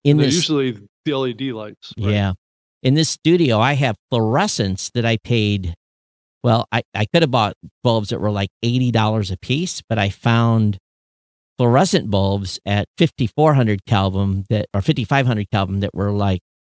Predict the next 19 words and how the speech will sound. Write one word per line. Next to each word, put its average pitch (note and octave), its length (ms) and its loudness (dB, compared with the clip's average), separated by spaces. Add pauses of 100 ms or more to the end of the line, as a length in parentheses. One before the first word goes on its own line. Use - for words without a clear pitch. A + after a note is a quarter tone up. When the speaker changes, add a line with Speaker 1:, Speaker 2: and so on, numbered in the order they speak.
(480)
Speaker 1:
eighty C3+ 240 4
dollars G2 320 0
for F2 140 -4
a E2+ 40 -2
box. - 680 -4 (380)
They A2 100 0
had A2 160 2
to F#2+ 60 -2
special G#2+ 400 -2
order A2 280 0
'em, E2 200 -4 (500)
but A2 100 2
I A2+ 140 4
actually, B2 480 -2 (180)
they, A2+ 180 0
they're C3 140 4
not C3+ 200 0
turned G2 240 0
on. F2+ 400 -2